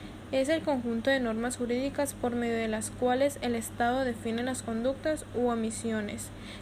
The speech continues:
que constituyen delitos, así como las penas o medidas de seguridad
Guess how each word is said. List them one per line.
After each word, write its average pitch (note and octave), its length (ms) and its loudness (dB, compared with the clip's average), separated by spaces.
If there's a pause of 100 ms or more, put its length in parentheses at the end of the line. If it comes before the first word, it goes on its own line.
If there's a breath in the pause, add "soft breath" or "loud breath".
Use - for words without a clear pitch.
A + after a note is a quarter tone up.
que C4 100 -4
constituyen C4 720 0
delitos, A3+ 640 -2
así C4 260 0
como D4 240 0
las B3 160 0
penas C#4+ 480 0
o - 80 0
medidas A#3+ 400 2
de C4 80 0
seguridad A#3 540 2